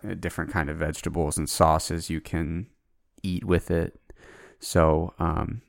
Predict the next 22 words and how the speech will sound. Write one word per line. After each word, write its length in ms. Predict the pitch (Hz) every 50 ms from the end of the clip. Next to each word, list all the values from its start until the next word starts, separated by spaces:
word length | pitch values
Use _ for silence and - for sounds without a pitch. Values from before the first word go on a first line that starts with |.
| -
we'll 100 | - 95
clear 220 | - - - 90 80
out 140 | 78 78 -
some 140 | - 104
space 300 | - - - 76 82 85
for 100 | - - 85
that 160 | 82 80 71
next 300 | 80 - 80 - - -
week. 260 | 85 82 82 - - - - - - - - - -
I 80 | - -
think 200 | - 139 151 -
that 380 | 202 180 147 - 80 87 -
does 300 | - 107 113 131 123 104
it 280 | 95 87 85 - - -
for 160 | - - 98
this 220 | 87 92 90 - -
week's 220 | 98 85 - -
Q 200 | - - 101 90
and 100 | 87 90
A 120 | 92 95
episode. 640 | 92 85 - - - - - 87 82 80 82 - - - - - - - - - _ _ - _
Um, 340 | - 92 92 90 87 87 -